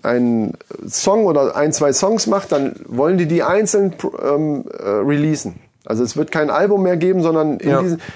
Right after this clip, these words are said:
Speaker 1: dieser ganze Album-Schaffensprozess wird dadurch quasi abgekürzt.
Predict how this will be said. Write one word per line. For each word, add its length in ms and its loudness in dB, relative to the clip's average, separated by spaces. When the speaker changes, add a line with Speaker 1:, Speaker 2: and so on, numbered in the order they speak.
Speaker 1:
dieser 240 0
ganze 320 0
Album-Schaffensprozess 1700 0
wird 260 0
dadurch 400 0
quasi 560 2
abgekürzt. 840 -2